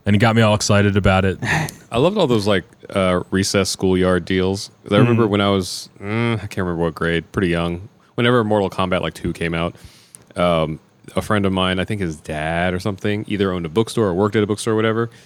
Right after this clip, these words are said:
Speaker 3: And I learned then at that age that, like, when they do magazine returns, they just have to rip the covers off and send them back to the publisher for credit.
Speaker 2: Yeah.
Speaker 3: And so he had all these, like, game, uh, was it Game Pro?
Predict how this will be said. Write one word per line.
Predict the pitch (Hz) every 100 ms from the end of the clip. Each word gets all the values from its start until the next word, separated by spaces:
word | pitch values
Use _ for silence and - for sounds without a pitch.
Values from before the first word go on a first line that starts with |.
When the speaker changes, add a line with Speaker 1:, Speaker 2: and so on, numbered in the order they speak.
| - _ _ _
Speaker 3:
And | 95 101
I |
learned | 101 117 107 98
then | 110 98
at |
that | 98 92
age | 101 98 85 87
that, | 87 82
like, | 90 85
when | 92
they | 90
do | 90 90
magazine | 85 87 90 98
returns, | 98 113 107 104 -
they | 98
just | 92
have | 90
to | 87
rip | 87 -
the |
covers | - 90 92 92
off | 98 92
and | 82
send | - 85
them |
back | 82 85
to | -
the | 85
publisher | 87 87 -
for | 85
credit. | - 87 92 - -
Speaker 2:
Yeah. | 123 92 95 _
Speaker 3:
And | 101 98
so |
he | 101
had | 104
all | 98
these, | 92 87 - - _ _ -
like, | 87 82 80
game, | 92 92 - - 90
uh, | 85 82 80 78 78
was | 82 -
it | -
Game | 82 90
Pro? | - 131 147